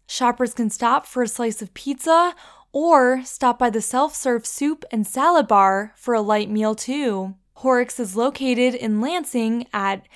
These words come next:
seventy-four twenty West Saginaw Highway and is open every day of the week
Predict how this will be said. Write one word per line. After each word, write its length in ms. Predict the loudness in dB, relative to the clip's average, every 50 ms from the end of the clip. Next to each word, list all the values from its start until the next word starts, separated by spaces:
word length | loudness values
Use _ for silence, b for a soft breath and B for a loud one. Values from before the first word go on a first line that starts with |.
| b b b
seventy-four 800 | -16 -4 -2 0 0 2 0 -2 -2 -2 0 2 2 2 0 -2
twenty 580 | -6 -8 -4 -2 0 0 0 0 0 -2 -4 -6 _
West 460 | -12 -4 0 0 0 0 0 -4 -6
Saginaw 460 | -4 -2 -2 0 0 0 2 2 0
Highway 640 | 0 0 0 0 0 2 2 2 2 2 0 -2 -4 B B B B B B
and 140 | -2 0 0
is 160 | 0 0 0 0
open 480 | 0 0 0 0 0 0 0 -2 -4 -6 -10 _ _
every 320 | -4 -4 -2 0 -2 0
day 180 | 0 0 0 0
of 80 | 0 -2
the 100 | -2 -2
week 440 | -2 -2 -2 -2 -4 -4 -8 -16